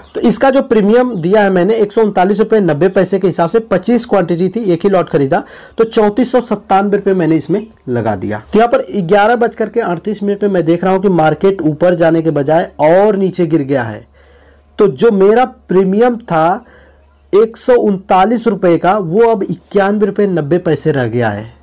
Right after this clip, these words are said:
अब अगर मैं चाहूँ तो इसको क्या कर सकता हूँ, पोजीशन को काट सकता हूँ, पोजीशन को स्क्वायर ऑफ कर सकता हूँ। अगर इसको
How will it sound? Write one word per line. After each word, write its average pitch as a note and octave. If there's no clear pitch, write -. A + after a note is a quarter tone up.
अब G#3
अगर F3
मैं E3
चाहूँ D#3+
तो -
इसको F#3
क्या F3+
कर F3
सकता F3+
हूँ, F#3
पोजीशन D3+
को F3+
काट C3
सकता A#2+
हूँ, A2
पोजीशन C3+
को E3+
स्क्वायर C#3
ऑफ D3
कर C#3+
सकता A#2+
हूँ। A2
अगर G#3+
इसको A3+